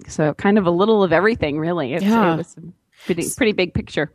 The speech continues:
Speaker 2: So it sounds like your kids were involved in this process from the very, very beginning. Like, did
Speaker 1: They were.
Speaker 2: how
Speaker 1: Mm-hmm.
Speaker 2: did you, maybe your younger kid might not, not have even, he was probably like, "Yeah, okay, whatever, travel the world." But with your older <laughs> child,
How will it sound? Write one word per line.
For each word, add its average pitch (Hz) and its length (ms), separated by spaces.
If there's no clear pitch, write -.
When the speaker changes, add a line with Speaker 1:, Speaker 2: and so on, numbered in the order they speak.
Speaker 2:
So 285 140
it 277 60
sounds 311 200
like 302 120
your 240 100
kids 208 280
were 196 100
involved 160 380
in 160 80
this 156 140
process 160 380
from 156 160
the 156 120
very, 151 280
very 147 260
beginning. 139 460
Like, 170 220
did 214 160
Speaker 1:
They 170 100
were. 147 260
Speaker 2:
how 240 200
Speaker 1:
Mm-hmm. 254 60
Speaker 2:
did 262 200
you, 233 160
maybe 202 260
your 185 140
younger 160 340
kid 147 280
might 165 140
not, 151 240
not 160 180
have 151 120
even, 147 200
he 170 80
was 180 100
probably 165 200
like, 151 180
"Yeah, 294 220
okay, 285 240
whatever, 254 320
travel 226 280
the 214 80
world." 208 200
But - 240
with 185 180
your 190 140
older 190 220
<laughs> - 180
child, 156 380